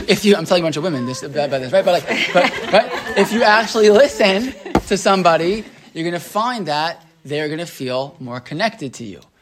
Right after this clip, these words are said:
Yosef, right? Yehuda recognizes if he speaks to the thing that matters to Yosef,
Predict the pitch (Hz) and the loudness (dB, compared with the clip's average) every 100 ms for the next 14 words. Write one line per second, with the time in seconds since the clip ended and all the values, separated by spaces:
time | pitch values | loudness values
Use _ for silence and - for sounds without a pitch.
0 | _ _ 139 180 185 147 139 - _ _ | _ _ -6 -6 -4 -4 -4 -8 _ _
1 | _ _ _ - 139 147 143 180 147 170 | _ _ _ -4 -4 -2 -4 -4 0 -2
2 | 185 143 117 107 110 - 131 - - 170 | -2 -6 -8 -10 -14 -14 -12 -12 -10 -12
3 | - 143 135 156 139 123 131 135 139 160 | -8 -8 -6 -6 -4 -4 -6 -4 0 0
4 | 160 147 139 - 143 160 220 107 104 - | 0 -4 -6 -8 -4 -4 -6 -12 -16 -20
5 | _ | _